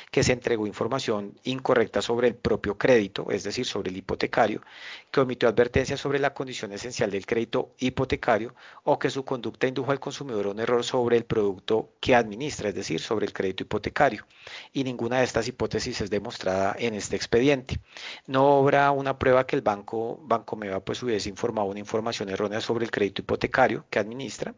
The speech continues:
la retención o ignoración que afecte el producto, es decir, al crédito hipotecario, o el beneficio o la condición inexistente dentro del contrato que efectivamente celebró con la actora, que es el crédito hipotecario. El eventual déficit económico que experimenta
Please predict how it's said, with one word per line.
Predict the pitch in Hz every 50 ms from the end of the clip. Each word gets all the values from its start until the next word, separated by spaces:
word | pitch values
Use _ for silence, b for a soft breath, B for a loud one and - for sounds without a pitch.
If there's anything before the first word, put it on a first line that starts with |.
| B B B B B B B B B B
la | - 127
retención | 123 123 120 - 127 117 123 113
o | 113 104
ignoración | - 131 127 135 135 135 135 120 123 110 101
que | -
afecte | 117 - - 120 110 - 123
el | 123
producto, | 123 - 135 135 131 123 110 - - 131
es | 120
decir, | 101 107 - - 110
al | 104 101 -
crédito | - 101 101 101 - 107
hipotecario, | - - 117 113 - - - - 131 110 110 127 - B B B B B B B B
o | B 139 135
el | 123
beneficio | 117 127 120 120 113 - 117 - -
o | 113
la | 110 110
condición | - 131 123 127 120 - 117 101
inexistente | 101 101 101 104 104 - 127 - - 107 95 - -
dentro | 104 107 110 110 - - 117
del | 117 117
contrato | - - 117 101 - 104 98 - - -
que | - 107
efectivamente | - 120 110 - - 104 95 95 98 95 - 101
celebró | 95 113 113 110 104 98 92
con | - - 107 107 110 117
la | 117 127
actora, | 131 131 - - 120 113 120
que | 120 - - 98
es | 95 98
el | 95 -
crédito | - 107 104 101 - -
hipotecario. | - - 113 - - 123 - 175 180 - - - _ _ _ B B B B B B B B B B B B B _
El | - - 135 135
eventual | 135 131 131 123 - 131 120
déficit | 123 131 127 - 139 - 147 143
económico | 139 - - 131 117 107 104 101 - 117 -
que | - - 131 123 -
experimenta | 107 117 - - 131 117 113 107 104 101 95 92 - 110 110 117 127